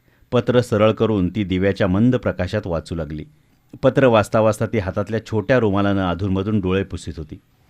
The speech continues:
त्या अर्थी त्या पत्रातल्या मजकुरानं तिला दुःख होत असावं आणि तरीही का कोण जाणे ती ते पत्र वाचतच होती.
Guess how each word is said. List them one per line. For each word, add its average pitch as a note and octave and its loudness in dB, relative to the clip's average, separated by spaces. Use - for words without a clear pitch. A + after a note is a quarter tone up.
त्या C#3+ 8
अर्थी C#3 4
त्या D3 4
पत्रातल्या A2 0
मजकुरानं A2 0
तिला A2+ -2
दुःख A#2 -6
होत F#2+ -2
असावं D#2+ -8
आणि B2 2
तरीही B2 2
का D3+ -2
कोण D3+ 2
जाणे F#2 0
ती G#2+ -4
ते A2 -2
पत्र G#2 -2
वाचतच G2 -4
होती. D#2+ -18